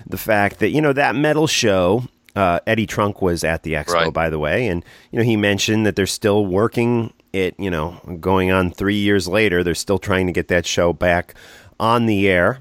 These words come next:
Speaker 1: Um, you know, I think with just, this is my personal opinion, with every,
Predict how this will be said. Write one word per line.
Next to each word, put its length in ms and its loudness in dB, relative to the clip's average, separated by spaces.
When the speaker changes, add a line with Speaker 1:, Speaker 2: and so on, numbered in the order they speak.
Speaker 1:
Um, 420 -2
you 100 -4
know, 80 -2
I 80 -2
think 280 -6
with 400 -4
just, 240 -12
this 160 -8
is 100 -8
my 160 0
personal 440 -2
opinion, 300 -6
with 140 -2
every, 380 -4